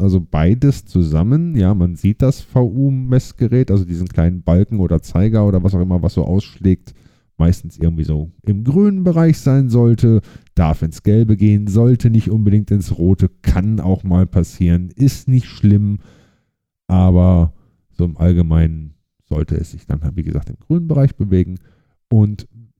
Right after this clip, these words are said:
das hört man dann noch nach, ob man kein Knacksen, kein Ächzen, keine Hintergrundgeräusche hat oder keine unerwünschten Nebengeräusche. Und man achtet darauf, dass irgendwo noch so ein rotes Aufnahmelämpchen brennt und irgendeine Zeit noch zählt.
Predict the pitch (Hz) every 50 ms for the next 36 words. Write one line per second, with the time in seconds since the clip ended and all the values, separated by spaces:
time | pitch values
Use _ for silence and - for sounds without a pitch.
0 | _ _ _ _ _ - - 117 - - - 104 110 113 - 113 101 101 98 92
1 | 92 87 85 85 - - 127 131 139 143 - - 113 110 - 101 87 90 - -
2 | 78 78 - - 151 147 - - - 143 127 - 101 90 - - 113 - - -
3 | - 107 98 - 90 82 85 92 120 151 - 160 147 127 127 131 135 - - 107
4 | - 101 98 101 - - - 98 98 - - 85 82 - - 82 78 80 - -
5 | 95 95 90 85 90 92 - - - 104 110 143 170 175 165 151 147 135 135 131
6 | 135 - - 120 120 - - - - - - - _ _ - 110 113 113 - 107
7 | 107 107 - 85 90 - - 101 95 - 90 87 80 85 87 87 - - 92 -
8 | - - 123 117 110 110 - - 101 101 92 90 - - 82 82 - 85 92 98
9 | - - 90 85 - - - 78 90 101 - - - 98 95 95 95 95 92 92
10 | 92 92 92 95 - - - 98 92 82 - - 90 92 92 92 - 90 92 87
11 | - 98 90 87 - 82 87 85 80 - - - - 90 90 92 110 - _ -
12 | - - - 101 98 - - - - - 92 90 90 90 92 90 - - -